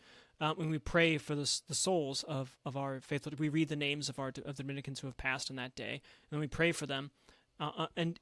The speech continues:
and we do this, of course, November is the month of this, that the, the dead, you know, and this, we always, and we end prayers with "The souls of the faithful departed, may they rest in peace." I mean, this, in a sense, we're always shooting up prayers to the dead, the church, you know, the church suffering,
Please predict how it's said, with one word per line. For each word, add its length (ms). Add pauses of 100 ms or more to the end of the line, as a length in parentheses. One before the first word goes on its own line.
and 100
we 80
do 140
this, 180
of 140
course, 220
November 540
is 140
the 60
month 200
of 60
this, 120 (380)
that 220
the, 240 (380)
the 120
dead, 440 (520)
you 120
know, 220
and 80
this, 120 (100)
we 200
always, 180
and 280
we 80
end 240
prayers 420
with 100
"The 60
souls 260
of 40
the 60
faithful 260
departed, 420
may 100
they 100
rest 200
in 60
peace." 300
I 40
mean, 60
this, 160 (920)
in 100
a 60
sense, 460 (100)
we're 200
always 360
shooting 320
up 120
prayers 300
to 60
the 80
dead, 540
the 80
church, 520
you 100
know, 240
the 100
church 260
suffering, 520